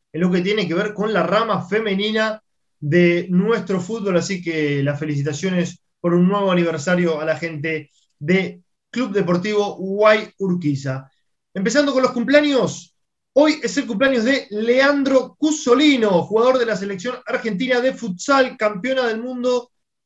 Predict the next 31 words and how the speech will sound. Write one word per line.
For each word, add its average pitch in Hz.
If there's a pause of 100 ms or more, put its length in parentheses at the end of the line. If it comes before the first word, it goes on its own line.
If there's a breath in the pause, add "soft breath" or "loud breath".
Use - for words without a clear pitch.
en 240
el 247
Mundial 240
de 262
Colombia 220
en 226
dos 202
mil 233
dieciséis, 233 (320)
también 202
campeón 214
de 233
América 208
en 185
la 208
eliminatoria 214
de 208
Brasil 208 (260)
dos 180
mil 214
veinte. 233 (240)
Lea 302
Cusolini 233
está 190
cumpliendo 190
años 208
en 214
el 196
día 220
de 190
hoy, 214